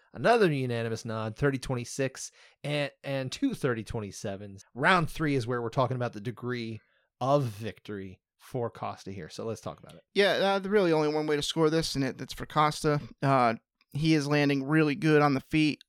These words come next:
Speaker 2: Lingo's firing back. He's getting a couple through, but it's, it's definitely Costa. Great body and head kicks. However, Lingo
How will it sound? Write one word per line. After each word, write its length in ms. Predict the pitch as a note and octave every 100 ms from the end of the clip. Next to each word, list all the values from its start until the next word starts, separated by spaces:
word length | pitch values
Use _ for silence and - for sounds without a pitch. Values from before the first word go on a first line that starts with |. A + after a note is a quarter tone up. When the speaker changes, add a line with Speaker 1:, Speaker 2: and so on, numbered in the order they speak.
| -
Speaker 2:
Lingo's 460 | C#3+ G#3 C4 B3
firing 340 | - G#3+ G#3+ G#3
back. 300 | D#3+ D#3 -
He's 140 | F3+
getting 160 | G3 A3
a 40 |
couple 280 | - G3+ G3+
through, 440 | G3+ C#3+ D3+ E3 D#3+
but 200 | D3 C#3
it's, 140 | D3+
it's 220 | - D#3+
definitely 280 | - F3 C#3
Costa. 380 | - A#2 B2 -
Great 300 | B2+ D#3 E3+
body 300 | - D3+ D3+ C#3+
and 80 | D3
head 240 | C#3 C#3
kicks. 360 | - C#3+ - - _ _ _ _
However, 300 | E3 F3 E3
Lingo 460 | D#3+ E3+ D3+ C#3